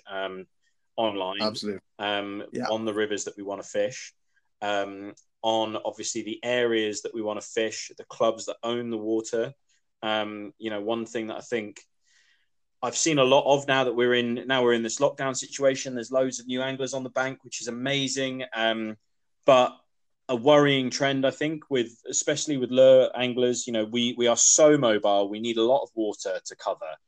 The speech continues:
Speaker 1: um, to make things kind of enjoyable and not feel like we're going over the same swims over and over again. I get that. Um, but what that means is obviously, you know, we're going to lots and lots of different spots. Now,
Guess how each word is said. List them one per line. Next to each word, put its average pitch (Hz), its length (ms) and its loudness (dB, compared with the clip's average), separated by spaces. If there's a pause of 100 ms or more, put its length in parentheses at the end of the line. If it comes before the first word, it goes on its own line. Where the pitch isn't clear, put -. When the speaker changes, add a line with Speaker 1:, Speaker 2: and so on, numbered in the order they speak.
(260)
Speaker 1:
um, 95 360 0 (120)
to 113 100 -6
make 101 260 -6
things 92 380 -8
kind 104 200 -4
of 90 120 -8 (760)
enjoyable 113 600 2 (380)
and 131 160 -4
not 123 200 -2
feel 113 220 -2
like 107 120 -4
we're 101 80 -14
going 110 260 2
over 104 200 -2
the 98 80 -14
same 101 300 -6
swims 98 340 -10
over 95 160 -8
and 95 100 -14
over 92 140 -14
again. 82 280 -14
I 92 40 -12
get 110 240 -6
that. 92 180 -12 (320)
Um, 101 300 -4 (840)
but 131 200 6
what 147 100 4
that 135 160 0
means 131 260 0
is 110 100 -4
obviously, 110 500 -4 (320)
you 131 100 -6
know, 113 100 0
we're 110 100 0
going 120 260 4
to 113 100 -8
lots 110 220 -2
and 104 60 -10
lots - 180 -10
of - 60 -14
different 92 260 -12
spots. - 460 -12
Now, 110 300 -2